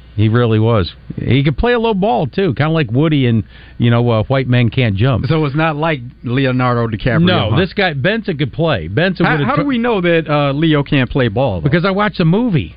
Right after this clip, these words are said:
Speaker 1: okay? I, I watched him with a ball in his
Speaker 2: <laughs>
Speaker 1: hand, and he looked, he looked about as awkward as anything I've ever seen. No, he, he's not much of a player.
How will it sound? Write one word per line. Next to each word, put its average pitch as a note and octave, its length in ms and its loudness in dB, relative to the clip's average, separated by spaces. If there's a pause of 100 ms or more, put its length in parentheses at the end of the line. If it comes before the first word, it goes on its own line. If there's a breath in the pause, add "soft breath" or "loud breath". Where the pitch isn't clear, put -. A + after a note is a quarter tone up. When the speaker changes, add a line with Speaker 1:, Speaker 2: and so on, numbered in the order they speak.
Speaker 1:
okay? F3 320 0
I, F#3 200 0
I - 20 0
watched F#3+ 340 -4
him G3 140 2
with G3 120 0
a F3 100 0
ball G#3+ 340 -2
in F3+ 80 -4
his D#3 120 -2
Speaker 2:
<laughs> - 20 -8
Speaker 1:
hand, E3 360 -2
and F3+ 100 2
he F3+ 120 2
looked, G3+ 240 0 (260 loud breath)
he G3+ 140 2
looked A3+ 240 0
about G#3 260 0
as E3+ 160 2
awkward F3+ 500 0
as E3 140 4
anything F#3 380 2
I've F3+ 160 0
ever E3 220 0
seen. D#3+ 500 0
No, C#3 160 2
he, D3 260 2
he's C#3 320 0
not C#3+ 240 2
much A#2+ 220 0
of F#2 120 -4
a F2+ 60 -6
player. F2 420 -4